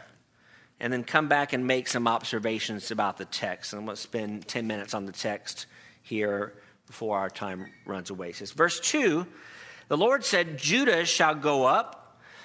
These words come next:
Now that makes sense from our study of Genesis, right? Because Judah was which of the four sons? You have, you have a one in twelve shot at getting it right.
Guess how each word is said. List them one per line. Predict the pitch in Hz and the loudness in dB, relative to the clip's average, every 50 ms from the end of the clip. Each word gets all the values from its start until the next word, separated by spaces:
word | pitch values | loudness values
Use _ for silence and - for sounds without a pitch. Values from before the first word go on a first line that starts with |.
| - - | -2 6
Now | 131 131 | 6 8
that | 135 170 214 214 190 | 8 8 4 4 4
makes | 185 175 175 151 - | 4 4 4 2 2
sense | - 165 156 170 165 | 4 4 4 4 2
from | - - 156 147 | 0 2 4 4
our | 139 139 139 | 4 4 4
study | - - - 147 143 147 139 127 | 0 2 4 4 4 4 4 2
of | 117 110 | 0 0
Genesis, | 110 - 170 170 151 127 - - 117 107 101 104 | 2 2 4 4 4 2 2 0 0 -2 -4 2
right? | 113 113 120 147 196 190 - - - - _ _ _ _ _ _ _ _ _ | 4 4 4 4 2 0 -4 -12 -20 -20 _ _ _ _ _ _ _ _ _
Because | - 131 127 135 127 123 | -4 2 4 4 4 4
Judah | 117 - - 175 220 202 190 156 | 2 2 2 4 4 6 4 4
was | 143 143 143 139 131 - 131 | 4 4 4 4 2 0 -4
which | 123 120 135 165 175 - - | -4 0 2 2 2 4 2
of | 160 147 | 2 4
the | 147 135 | 2 0
four | - 160 156 151 147 143 139 135 - - - - - | 0 2 2 4 4 4 2 0 -2 -6 -16 -14 -6
sons? | - - - 139 123 110 92 90 87 - - - - - - _ _ _ _ _ _ _ _ _ _ _ - | -2 2 4 4 4 4 0 -4 -10 -8 -8 -6 -6 -8 -10 _ _ _ _ _ _ _ _ _ _ _ -6
You | 113 110 | -2 -2
have, | 107 104 110 - - | -2 -2 -4 -12 -14
you | - - - 117 120 123 | -14 -10 -6 -2 0 0
have | 113 | 0
a | 110 110 92 - - - | 0 -4 -8 -10 -12 -2
one | 120 143 160 151 | 2 2 2 2
in | 135 | 2
twelve | - - 151 139 127 | 0 2 2 2 2
shot | - - 135 120 117 | 4 4 4 4 4
at | 110 | 2
getting | 113 110 110 107 | 0 0 0 0
it | 107 90 | -2 -2
right. | 104 101 90 82 - | -2 -2 -2 -4 -8